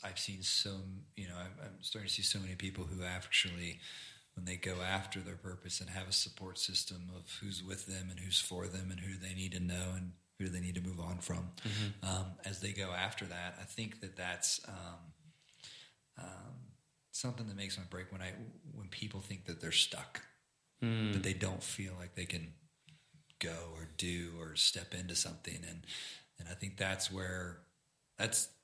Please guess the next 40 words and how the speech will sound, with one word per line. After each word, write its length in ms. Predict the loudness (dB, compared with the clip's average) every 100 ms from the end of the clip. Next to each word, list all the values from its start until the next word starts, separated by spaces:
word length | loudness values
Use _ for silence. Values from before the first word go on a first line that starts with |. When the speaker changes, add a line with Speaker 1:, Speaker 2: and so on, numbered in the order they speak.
| _ 2
Speaker 1:
that's 180 | 6
really 200 | 8 6
why 180 | 6 4
I 40 | 4
created 300 | 2 0 -2
the 40 |
collective. 480 | -4 -4 -6 -10 -10 2
It's 140 | 8 8
Speaker 2:
Yeah. 40 |
Speaker 1:
like, 280 | 8 4 0 -4 -16 -20 _
you 80 | -2
know, 120 | 0 2
it's, 260 | 2 0 -2 -16 -16 -14 -6
I 140 | -4 4
love 200 | 4 6
to 80 | 4
help 160 | 4
people 180 | 0 0
find 220 | -2 -4
their 80 | -4
purpose, 520 | -4 -4 -2 2 2
you 80 | 2
know, 120 | -2 -4
and 120 | -2
that's 220 | 2 2
the 60 | 2
beat 300 | 0 0 -2
part. 300 | -4 -6 -10
But, 160 | -12 -10
you 120 | -6
know, 60 | -6
I 20 | -6
think 280 | -6 -8 -8
when 200 | -8 -8 -10 -14
it 280 | -12 -12 -8
breaks 340 | -2 4 6
my 60 | 6
heart 280 | 2 0 0
when 140 | -4
I, 160 | -4